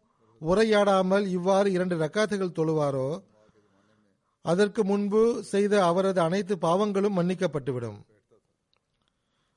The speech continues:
ஜும்ஆ நாளன்று இரண்டாவது பாங்கு சேர்க்கப்பட்டது. இது ஹஜ்ரத் உஸ்மான் அவர்களின் காலத்தில் நிகழ்ந்தது. அதாவது, முதல் பாங்கு கூறப்பட்டது குறித்து அதன் விளக்கம் இவ்வாறு விவரிக்கப்பட்டுள்ளது. ஜுஹ்ரி அவர்கள்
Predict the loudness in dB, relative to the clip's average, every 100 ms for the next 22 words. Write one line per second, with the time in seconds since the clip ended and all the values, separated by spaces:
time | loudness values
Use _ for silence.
0 | _ _ _ -4 -2 2 2 4 4 2
1 | 0 -2 0 -2 2 2 2 0 0 -2
2 | -4 -4 -2 -4 -4 0 0 0 -2 -6
3 | _ _ _ _ -8 0 0 0 -2 -2
4 | -6 -4 0 2 0 -2 -4 -4 -6 -2
5 | 0 0 -2 -4 -4 -6 -8 -10 -14 _
6 | _ _ _ _ _ -4 0 0 0 -2
7 | -2 -2 0 -2 -2 -6 -4 -4 -2 -4
8 | -4 -6 -6 -6 -6 -6 -6 -6 -12 _
9 | _ _ -8 -4 -2 0 -2 -2 -4 -2
10 | -2 -2 -4 -6 -6 -4 -4 -6 -6 -6
11 | -6 -8 -14 -18 _ _ _ _ _ _
12 | _ _ _ -10 -2 2 4 4 4 2
13 | 2 0 -2